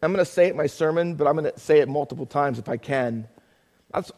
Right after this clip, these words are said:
that's why these two paragraphs are together. You see, most of us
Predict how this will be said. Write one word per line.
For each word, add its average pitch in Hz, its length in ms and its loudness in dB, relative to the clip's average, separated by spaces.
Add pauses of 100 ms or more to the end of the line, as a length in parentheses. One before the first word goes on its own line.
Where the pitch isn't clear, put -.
(120)
that's 170 260 6
why 185 140 6
these 165 180 2
two 196 220 -4
paragraphs 170 640 4
are 160 80 -4
together. 147 680 0 (800)
You 147 80 -12
see, 160 460 2 (1500)
most 170 320 2
of 151 180 -2
us 135 500 -4